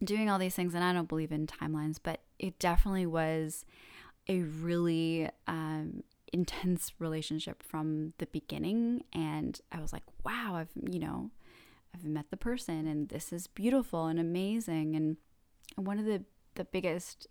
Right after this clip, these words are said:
I guess, hurdles for that relationship was distance. We didn't live in the same place. And, um, this person was constantly traveling for work and lived somewhere really far away,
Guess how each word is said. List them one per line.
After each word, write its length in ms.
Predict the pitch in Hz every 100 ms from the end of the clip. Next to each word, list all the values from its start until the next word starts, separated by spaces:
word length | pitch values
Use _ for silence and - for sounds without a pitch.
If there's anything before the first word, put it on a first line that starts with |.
| -
I 40 |
guess, 280 | 190 165 -
hurdles 440 | - 170 160 160
for 180 | - 170
that 340 | 160 170 165 - - - - - - - -
relationship 760 | 160 156 170 185 185 - 170 -
was 200 | 170 160
distance. 960 | - 156 - 196 220 262 262 - - - _ _ _ _ _ _ - - -
We 120 | 180
didn't 280 | 160 160 -
live 180 | 175 165
in 100 | 170
the 100 | 170
same 280 | 160 151
place. 720 | 156 - 151 151 175 220 - - -
And, 600 | 165 156 160 156 156 - - - - - - -
um, 400 | 185 165 170 160
this 180 | 170 -
person 600 | - 165 - 165 160 156
was 560 | 156 151 151 151 - -
constantly 1040 | - 160 165 - - - 151 147 151 151
traveling 720 | - 285 269 254 247 240 233
for 240 | 233 226 208
work 420 | 202 196 190 - - -
and 560 | 156 147 143 151 156 - -
lived 340 | 190 190 190 -
somewhere 320 | 196 175 175
really 220 | 170 170
far 320 | - 175 170
away, 560 | 165 170 160 156 156